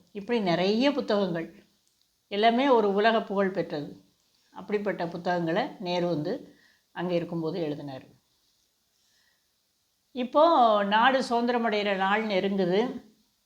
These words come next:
இதுல வந்து ஆங்கிலேய அரசாங்கம் வந்து இவங்கள்ட்ட நிறைய பேசுறாங்க.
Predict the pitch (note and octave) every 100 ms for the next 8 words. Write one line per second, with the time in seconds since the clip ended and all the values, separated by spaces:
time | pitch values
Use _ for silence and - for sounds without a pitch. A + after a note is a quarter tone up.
0 | _ _ _ - - G3+ G3+ G3 G3+ A3
1 | G3 G#3 G#3+ G#3+ F#3+ F#3+ G3+ G3+ A#3+ -
2 | - _ _ - G3 G3 G3+ F#3+ F#3 F3+
3 | F3+ F3+ G#3 G3+ F#3 F#3+ F#3+ D#3+ D#3 F3